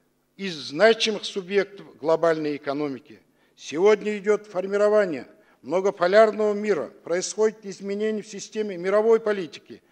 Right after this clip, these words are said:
экономики, и мы уверены, что евразийская интеграция станет одним из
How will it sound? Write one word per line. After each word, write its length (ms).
экономики, 760
и 120
мы 180
уверены, 720
что 420
евразийская 720
интеграция 600
станет 480
одним 380
из 220